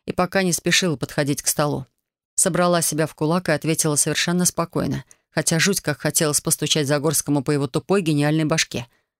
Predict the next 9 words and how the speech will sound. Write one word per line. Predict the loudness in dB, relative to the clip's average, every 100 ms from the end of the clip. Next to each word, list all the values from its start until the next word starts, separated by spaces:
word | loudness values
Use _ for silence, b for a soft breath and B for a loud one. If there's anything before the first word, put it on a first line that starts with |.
| _ _ _ _ _ -2
«Ты | 2 2 2
неверно | 2 4 4 2 0
трактуешь | 0 -4 0 0 0
мою | 0 0
мимику». | 2 0 -2 -8 -12 _ _ _ _ _ _
«Да | 0 2 2
ну?» | 0 -4 _ _ -4
хмыкнул | -2 0 0 0
он. | 0